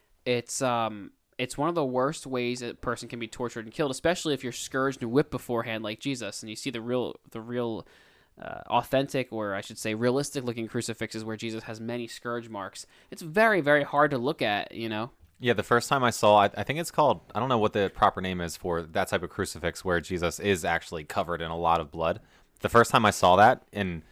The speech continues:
Speaker 2: this was after maybe a year and a half of getting into my faith, it
Speaker 1: Mm-hmm.
Speaker 2: kinda scared me. Like, the one where, like, a lot of gr-,
Speaker 1: I know what you're talking
Speaker 2: gory
Speaker 1: about.
Speaker 2: details, yeah.
Speaker 1: Yeah, it'll, it, it,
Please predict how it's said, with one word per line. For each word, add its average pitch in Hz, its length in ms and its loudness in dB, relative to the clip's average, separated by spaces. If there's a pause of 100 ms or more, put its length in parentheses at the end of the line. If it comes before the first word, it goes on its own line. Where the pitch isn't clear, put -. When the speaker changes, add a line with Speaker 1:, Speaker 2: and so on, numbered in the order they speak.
(160)
Speaker 2:
this 101 160 -6
was 98 100 2
after 95 240 4
maybe 87 280 0
a 76 80 -4
year 90 200 2
and 87 80 0
a 80 40 -2
half 92 180 2
of 90 60 -12
getting 87 180 -2
into 85 160 -6
my 82 80 -2
faith, 98 260 -2
it 131 60 -2
Speaker 1:
Mm-hmm. 107 100 2
Speaker 2:
kinda 107 220 0
scared 90 360 0
me. 82 280 -6 (440)
Like, 90 280 2
the 98 80 2
one 98 180 2
where, 95 220 4
like, 90 380 -2
a 98 100 -4
lot 90 180 4
of 82 100 -2
gr-, 90 120 -12 (120)
Speaker 1:
I 139 100 2
know 139 100 2
what 135 80 0
you're 196 80 -10
talking 120 120 6
Speaker 2:
gory 107 140 10
Speaker 1:
about. 98 240 0
Speaker 2:
details, 80 320 -2
yeah. 90 240 -2
Speaker 1:
Yeah, 151 120 8
it'll, 175 260 4
it, 160 180 2
it, 160 160 2